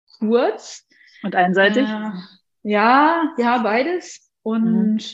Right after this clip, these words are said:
Speaker 1: genau, dachte auch, dass ein Teil von Frauen da nicht so gesehen wird. Und das ist irgendwie auch schade.
Speaker 2: Ja.
Speaker 1: Weil, ja.
Speaker 2: Total, ja. Kann ich, kann ich total mitgehen. Und,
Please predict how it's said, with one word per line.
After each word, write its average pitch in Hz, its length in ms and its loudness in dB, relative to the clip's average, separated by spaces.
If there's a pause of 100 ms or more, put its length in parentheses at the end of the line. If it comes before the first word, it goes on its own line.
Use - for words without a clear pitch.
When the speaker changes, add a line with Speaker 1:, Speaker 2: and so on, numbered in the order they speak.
(800)
Speaker 1:
genau, 208 320 -4
dachte 214 320 0
auch, 233 60 -4
dass 233 160 -8
ein 220 80 -4
Teil 233 280 -4
von 220 200 -8
Frauen 226 420 -8
da 220 100 -4
nicht 220 160 -6
so 226 120 -12
gesehen 208 440 -6
wird. 160 200 -12 (240)
Und 175 600 -10
das 190 260 -10
ist 185 80 -12
irgendwie 208 300 2
auch 202 100 0
schade. 190 600 -2 (500)
Speaker 2:
Ja. 196 260 -2 (100)
Speaker 1:
Weil, 180 180 0 (300)
ja. 190 420 -6
Speaker 2:
Total, 180 520 0
ja. 190 280 0 (300)
Kann 214 180 -2
ich, 214 260 -2 (220)
kann 220 160 0
ich 214 80 -6
total 220 320 0
mitgehen. 220 640 0 (320)
Und, 202 500 -4